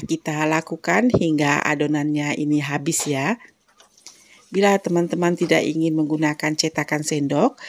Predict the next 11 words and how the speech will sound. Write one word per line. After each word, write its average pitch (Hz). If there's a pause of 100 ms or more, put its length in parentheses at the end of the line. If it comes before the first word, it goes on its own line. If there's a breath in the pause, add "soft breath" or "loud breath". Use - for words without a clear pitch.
(280 loud breath)
boleh 170
langsung 151
digoreng 151
ya. 143 (1000 soft breath)
Nah, 139
di 147
sini 143
aku 147
menggunakan 147
cetakan 151
sendok 151